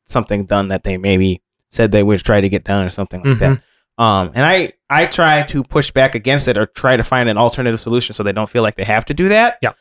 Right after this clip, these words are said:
Speaker 1: Like, if that, and, like, it happens every once in a while. Like, I do it too. Like, I'll work, um, maybe I'll work, like, a forty-five hour, fifty hour week just because, like, I don't want this thing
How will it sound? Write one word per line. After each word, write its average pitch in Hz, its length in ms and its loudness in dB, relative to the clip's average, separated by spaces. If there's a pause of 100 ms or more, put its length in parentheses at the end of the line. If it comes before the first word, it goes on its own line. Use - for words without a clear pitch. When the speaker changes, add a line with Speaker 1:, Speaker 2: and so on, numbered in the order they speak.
Speaker 1:
Like, 190 180 2
if 208 140 -2
that, 233 300 2 (280)
and, 170 480 0
like, 165 220 2
it 208 80 2
happens 240 260 0
every 151 140 4
once 156 160 2
in 156 40 -2
a - 20 0
while. 113 80 0
Like, 143 120 2
I 214 160 2
do 160 120 2
it - 100 -4
too. 139 120 2
Like, 107 160 2
I'll 143 180 4
work, 123 320 2
um, 101 340 -2
maybe 107 240 0
I'll 104 120 4
work, 104 200 2
like, 98 160 0
a 87 60 -4
forty-five 98 440 0
hour, 98 280 2
fifty 101 300 -4
hour 98 200 2
week 98 220 0 (160)
just 123 140 -2
because, 113 200 -2
like, 101 160 0
I 92 160 -2 (540)
don't 127 260 4
want 120 240 2
this 127 180 0
thing 120 480 0